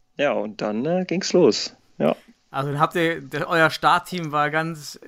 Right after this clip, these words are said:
Speaker 2: ganz eng genähtes Team, ein Auswechselspieler und dann <laughs> habt ihr dann mit eurer eine, eine Hallenzeit, wie viel habt ihr organisieren können, dann schon so relativ schnell am Anfang? Eine?
Speaker 1: Genau, ich glaube sogar, wir hatten sogar schon montags, mittwochs, aber ich hab gesagt, "Ey, erst mal anfangen, ganz ruhig."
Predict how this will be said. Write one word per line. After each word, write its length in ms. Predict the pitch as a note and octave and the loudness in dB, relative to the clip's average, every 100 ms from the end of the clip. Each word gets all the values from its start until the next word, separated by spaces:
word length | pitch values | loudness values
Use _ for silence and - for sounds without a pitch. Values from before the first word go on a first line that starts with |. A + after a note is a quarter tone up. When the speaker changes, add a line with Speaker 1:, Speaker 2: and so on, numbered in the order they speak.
| - | -4
Speaker 2:
ganz 240 | D#3 E3 - | -2 -2 -4
eng 140 | F3+ | -4
genähtes 520 | E3 D#3+ E3+ F3 - | -2 0 -2 -4 -12
Team, 340 | - E3+ F3+ F3+ | -8 -6 -6 -6
ein 260 | - E3+ | -4 -4
Auswechselspieler 1000 | D#3 D#3+ - D#3+ E3+ D3+ - F3 E3 F#3 - - - - _ | -4 -6 -8 -10 -10 -12 -12 -4 -2 -2 -8 -20 -20 -20 _
und 220 | D3+ D3+ | -8 -4
dann 260 | D3 D#3 - D3+ - D3 - | -4 -4 -8 -10 -10 -12 -10
<laughs> 440 | - - - - | -14 -16 -20 -8
habt 200 | - - | -6 -6
ihr 80 | D#3 | -4
dann 120 | D3 | -2
mit 120 | D3+ C#3 | -4 -4
eurer 300 | C#3+ C3+ A#2+ | 0 0 2
eine, 460 | E3 F#3 E3+ - | 0 0 -2 -2
eine 220 | D3+ F#3+ | -2 0
Hallenzeit, 380 | E3 F#3+ G#3+ A3 | -2 -4 -6 -12
wie 40 | E3+ | -12
viel 240 | E3+ E3 | -10 -12
habt 220 | E3 _ | -14 _
ihr 240 | D#3+ D3+ C#3+ | -10 -10 -8
organisieren 360 | D3+ D#3 C3+ E3 | -6 -6 -8 -10
können, 180 | G3 | -10
dann 200 | F3+ F3+ | -12 -14
schon 320 | E3 - E3 D#3 | -14 -14 -14 -14
so 80 | |
relativ 340 | D3+ D#3+ E3 D#3+ | -12 -12 -14 -16
schnell 320 | D3+ D3+ E3+ _ _ _ _ _ - | -14 -12 -14 _ _ _ _ _ -20
am 100 | C#3+ | -18
Anfang? 260 | - - - | -16 -14 -6
Eine? 100 | - | 2
Speaker 1:
Genau, 220 | A2+ - - _ _ _ _ - | 4 2 -6 _ _ _ _ -6
ich 220 | - - - | -4 -4 4
glaube 520 | A#2 A2+ C#3+ F3 D3+ | 8 10 8 8 6
sogar, 380 | B2 A#2+ A#2+ A#2+ | 4 4 4 4
wir 140 | A#2 | 2
hatten 220 | B2+ C3+ | 0 -2
sogar 220 | A#2 A2+ | 0 0
schon 200 | A#2 A#2+ | 0 -2
montags, 400 | A2+ A#2+ A#2+ A2+ | 0 0 0 -2
mittwochs, 360 | - - A2 G#2+ | 0 2 2 4
aber 160 | G#2+ A2 | 4 2
ich 120 | A2+ | 0
hab 160 | A#2 | -2
gesagt, 240 | - G#2+ G#2 | 0 0 2
"Ey, 240 | A2 G#2+ | 4 4
erst 180 | - F#2+ | 2 0
mal 100 | B2+ | 4
anfangen, 340 | B2 B2 C3+ C3+ | 4 4 0 2
ganz 300 | B2 A#2+ - | -2 -2 -4
ruhig." 340 | B2+ F3+ G#3 | 2 2 2